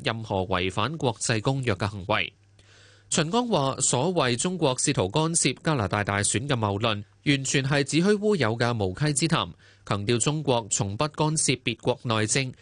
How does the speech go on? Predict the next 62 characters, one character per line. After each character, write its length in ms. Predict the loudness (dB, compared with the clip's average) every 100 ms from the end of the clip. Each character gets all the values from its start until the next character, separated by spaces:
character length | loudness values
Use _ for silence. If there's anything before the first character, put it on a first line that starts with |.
| -20 -4
亦 80 | -4
反 280 | -2 -2 0
對 140 | 0 0
任 140 | 2
何 200 | 2 0
國 200 | 0 -2
家 220 | 0 -2 0
干 240 | 0 0
涉 160 | 0 0
別 200 | -2 -6
國 200 | -4 -2
內 220 | -2 0
政。 260 | 0 -2 -4 -14 -20 -20 -14 -2
佢 80 | 2
話： 180 | 2 2
中 200 | 0 0
國 180 | -2 0
駐 180 | 0 2
加 260 | 2 2
使 200 | 2 0
領 160 | 0 -2
館 240 | 0 0 0
恪 200 | -2 -2 0
守 200 | 0 0
維 160 | 0 0
也 100 | 0
納 200 | 0 -2 0
外 180 | -2
交 220 | 0 0 0
關 160 | 0 0
係 120 | 0
公 180 | 0 0
約， 240 | 0 -2 -10 -20 -16
致 200 | -2 0
力 100 | 0 0
於 160 | 0 0
促 180 | -2 -2
進 240 | -2 0
中 220 | 0 0
加 160 | 0 0
關 260 | 0 0
係 280 | 0 0 0
同 240 | -2 -4 -2
各 100 | -4
領 320 | -2 -4 -2
域 60 | -2
交 160 | 0 0
流 100 | 0
合 140 | -2
作， 300 | 0 0 -2 -6 -20 _ -4
敦 160 | -2 0
促 200 | -2 0
加 220 | 0 0
方 260 | 0 -2 -2
應 160 | -6 0
該 80 | 0
採 260 | 0 0 0
取 200 | 0 2
切 120 | 2 0
實 160 | 0
措 220 | 0 0
施， 300 | 0 0 -2